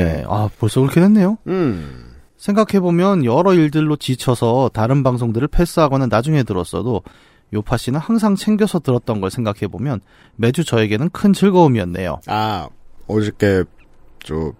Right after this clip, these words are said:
Speaker 1: 헬마랑 녹음하다가
Speaker 2: 예.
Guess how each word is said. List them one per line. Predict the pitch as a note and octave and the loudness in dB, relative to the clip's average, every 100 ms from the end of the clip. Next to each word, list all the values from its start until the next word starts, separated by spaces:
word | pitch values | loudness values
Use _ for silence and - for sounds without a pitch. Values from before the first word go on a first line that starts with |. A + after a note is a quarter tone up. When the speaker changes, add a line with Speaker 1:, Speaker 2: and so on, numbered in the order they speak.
| - - | -12 -4
Speaker 1:
헬마랑 | C3+ C#3 C3 A#2+ G2 C#2+ F2 F#2 E2+ | 0 4 4 4 2 0 -2 -4 -2
녹음하다가 | F2+ F#2+ F#2 E2 D2+ D2 D#2 | -2 0 0 -2 -4 -6 -2
Speaker 2:
예. | F#2+ F2 D#2 | -2 -2 -4